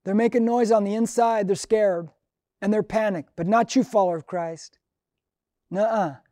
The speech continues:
We have peace in the panic. You know why?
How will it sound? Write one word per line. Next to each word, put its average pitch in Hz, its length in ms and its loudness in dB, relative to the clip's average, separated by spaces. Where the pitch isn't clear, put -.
We 208 100 6
have 262 200 8
peace 262 520 0
in 226 100 2
the 202 60 -2
panic. 196 580 -10
You 190 80 -8
know 208 100 0
why? 214 400 2